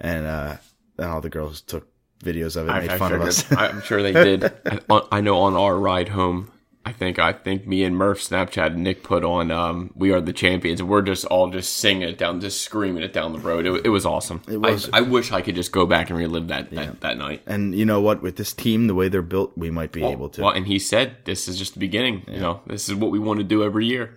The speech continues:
Speaker 1: And the Eagles have their first Super Bowl championship, which is, I think, the biggest reason I wanted to go to the parade as bad as I did was because it was the first one.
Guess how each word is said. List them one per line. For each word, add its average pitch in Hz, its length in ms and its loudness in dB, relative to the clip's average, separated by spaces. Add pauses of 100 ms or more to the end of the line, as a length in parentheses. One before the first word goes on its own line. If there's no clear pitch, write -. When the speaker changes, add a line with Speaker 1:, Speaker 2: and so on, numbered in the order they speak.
Speaker 1:
And 101 180 -2
the 101 60 0
Eagles 120 460 4
have 110 560 0 (420)
their 101 240 -4
first - 800 -2 (240)
Super 107 320 -4
Bowl 101 240 2
championship, 95 640 -4
which 90 180 -6
is, 98 120 -8 (460)
I - 60 2
think, - 280 -2
the 123 100 6
biggest 104 520 2
reason 98 420 2
I 95 80 2
wanted 95 300 0
to 98 60 -2
go 95 200 2
to 95 100 4
the 95 100 0
parade 92 440 2
as 90 100 0
bad 92 260 2
as 90 120 0
I 87 120 0
did 87 320 -2
was 87 140 -2
because 131 340 -2
it 131 80 4
was 107 160 -2
the 98 80 -2
first - 360 -4
one. 98 160 -2